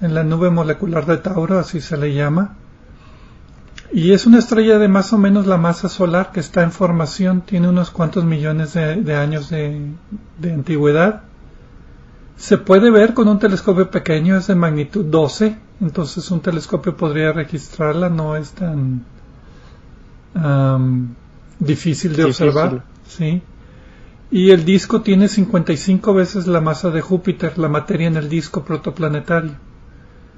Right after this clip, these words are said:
Speaker 1: Entonces es uno de estos candidatos que ha sido estudiado desde el principio, ya había sido observado con alma, pero no con el detalle que, que, que, que utilizan los autores en este artículo. Y ya se le había detectado
Speaker 2: Ah.
Speaker 1: tres anillos de materia.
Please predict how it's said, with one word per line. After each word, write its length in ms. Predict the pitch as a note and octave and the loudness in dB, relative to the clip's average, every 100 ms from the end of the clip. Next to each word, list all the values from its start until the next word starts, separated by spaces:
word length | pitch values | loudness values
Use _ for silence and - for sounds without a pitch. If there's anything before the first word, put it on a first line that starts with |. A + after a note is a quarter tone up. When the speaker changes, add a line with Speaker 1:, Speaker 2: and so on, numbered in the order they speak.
| - - - | -20 -12 -4
Speaker 1:
Entonces 440 | E3 E3+ D3+ E3 | -4 -2 -4 -2
es 200 | E3+ - | -2 0
uno 180 | G#3+ G#3 | 4 4
de 60 | G3+ | 4
estos 260 | G#3 G#3+ | 2 -2
candidatos 560 | G#3 E3+ E3 E3 F#3 - | 0 2 2 0 -2 -6
que 80 | F3 | -6
ha 60 | |
sido 240 | - F#3 F3+ | -2 0 0
estudiado 640 | - F3+ D#3+ D#3+ E3+ E3+ | -2 -4 -2 0 0 0
desde 160 | D3 D#3 | -2 -6
el 60 | |
principio, 580 | - C#3 - E3 E3 F#3+ | -4 -6 -4 -4 0 0
ya 140 | E3+ E3+ | 2 2
había 200 | F3 F3 | 2 0
sido 260 | F#3+ F3+ | -2 -4
observado 500 | E3+ E3+ D#3 D#3 D#3+ | -4 -4 -2 -2 -2
con 180 | F3+ D3+ | -4 -2
alma, 440 | D3 D3 D#3+ F#3+ - - - - - - - - - - - - - - - | -2 -2 -4 -6 -10 -20 -20 -20 -20 -20 -20 -20 -20 -20 -20 -20 -20 -20 -2
pero 280 | - E3 D#3 | 4 4 4
no 180 | D#3+ E3 | 2 2
con 160 | F3+ | 2
el 80 | E3+ | 2
detalle 420 | D#3+ - D#3 D#3 | 0 -2 -2 -2
que, 300 | - D#3+ D3 | -4 -4 -4
que, 340 | C#3 E3+ D#3 D#3+ | -4 -4 -4 -6
que, 300 | - E3 F3+ - | -4 -2 -2 -4
que 100 | E3+ | -4
utilizan 480 | D#3 D#3+ D3 F3 E3 | -4 -4 -4 -2 -2
los 160 | D3 | -2
autores 520 | D#3+ - D#3+ D3+ D3+ | -4 -2 -2 -2 -4
en 100 | D#3 | -4
este 220 | D3 - E3 | -4 -2 -2
artículo. 640 | D3 - F3+ F#3 D#3 C#3 - - - - - - - - - - - - - | -2 -2 -2 0 -2 -4 -10 -20 -20 -20 -20 -20 -20 -20 -20 -20 -20 -20 -6
Y 100 | F3+ | 2
ya 120 | E3+ | 4
se 140 | F3+ A#3+ | 4 2
le 80 | A3+ | 4
había 160 | G#3+ | 4
detectado 540 | A3 G#3+ G3 F#3+ F#3 G3 | 2 2 2 4 4 4
Speaker 2:
Ah. 60 | - | 2
Speaker 1:
tres 240 | F#3+ F#3 | 0 2
anillos 420 | G3+ F#3 F#3 F#3 | 2 4 2 2
de 80 | F#3 | 0
materia. 600 | D3 C3+ D3 D3 C3 | 0 -2 -2 0 -2